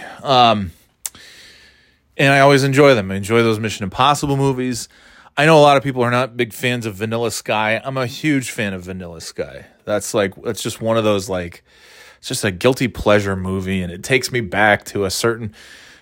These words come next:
point in time where it was just, you know, everything was just okay. You know, it wasn't, it was a, it was an okay time,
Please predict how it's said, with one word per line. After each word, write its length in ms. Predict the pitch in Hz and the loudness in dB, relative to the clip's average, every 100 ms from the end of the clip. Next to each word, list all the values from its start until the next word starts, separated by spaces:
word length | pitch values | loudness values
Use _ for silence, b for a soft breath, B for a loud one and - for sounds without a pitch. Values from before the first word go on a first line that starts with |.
| B _ | B _
point 340 | - - 135 127 | -10 2 4 4
in 120 | 120 | 2
time 520 | - 120 113 113 113 | -2 2 4 4 4
where 160 | 110 107 | 4 2
it 60 | |
was 180 | 110 98 | 2 -2
just, 300 | 117 104 - | -2 -2 -4
you 180 | 101 127 | -6 0
know, 140 | 117 | 4
everything 320 | 120 131 123 120 | 4 4 2 0
was 120 | 98 | -2
just 200 | 98 107 | -2 -2
okay. 640 | 101 - - 101 107 101 | -4 -6 -4 0 2 2
You 200 | 95 104 | -2 -4
know, 280 | 101 104 104 | -4 -2 -2
it 40 | |
wasn't, 360 | 101 107 104 104 _ B B B B B B B | 0 0 0 -8 _ B B B B B B B
it 60 | 107 | -10
was 160 | 104 | -4
a, 20 | 104 | -4
it 160 | 104 | 0
was 140 | 104 104 | 2 4
an 60 | |
okay 360 | 107 107 117 104 | 4 4 4 2
time, 640 | - 107 104 107 107 104 | 0 0 4 4 2 0